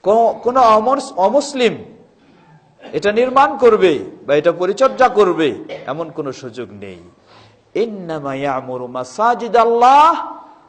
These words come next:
আল্লাহর এই মসজিদগুলি পরিচালনা করবে বা নির্মাণ করবে, দেখাশোনা করবে, আবাদ করবে শুধুমাত্র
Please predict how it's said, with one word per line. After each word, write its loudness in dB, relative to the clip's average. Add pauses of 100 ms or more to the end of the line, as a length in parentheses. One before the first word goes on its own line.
(180)
আল্লাহর 4
এই 4
মসজিদগুলি -4 (1300)
পরিচালনা -4
করবে -6 (600)
বা 0
নির্মাণ 0 (120)
করবে, 0 (1000)
দেখাশোনা 0
করবে, 2 (680)
আবাদ 6 (140)
করবে 6 (680)
শুধুমাত্র -6